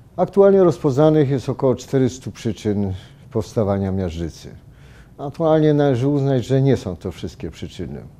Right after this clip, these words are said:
Z grubsza można je podzielić na przyczyny odwracalne, nieodwracalne i częściowo odwracalne. Nieodwracalnym czynnikiem jest wiek, genetyka, płeć męska.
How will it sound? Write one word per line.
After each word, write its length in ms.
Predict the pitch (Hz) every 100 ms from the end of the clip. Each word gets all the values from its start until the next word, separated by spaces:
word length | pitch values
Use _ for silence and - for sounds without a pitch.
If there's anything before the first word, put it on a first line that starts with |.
| - - - -
Z 80 | 151
grubsza 380 | 180 175 175 165
można 260 | 160 147
je 120 | 151
podzielić 520 | 131 135 123 135 120 123
na 100 | 113
przyczyny 600 | - 113 131 110 101 92
odwracalne, 1040 | - 139 131 139 135 143 135 143 139 139 139 135 - -
nieodwracalne 1160 | 98 127 139 120 123 117 - 123 127 120 123 113 -
i 80 |
częściowo 560 | - 123 107 - 95 87
odwracalne. 760 | 85 82 76 - 73 - - - - - - - -
Nieodwracalnym 1080 | 220 190 160 151 160 170 170 165 160 156 101
czynnikiem 800 | 139 139 139 135 151 143 147 127 -
jest 600 | 117 120 120 - - - -
wiek, 360 | 107 117 120 -
genetyka, 840 | 110 107 101 98 117 - 120 123 120 -
płeć 280 | 107 95 -
męska. 520 | 107 104 - 127 135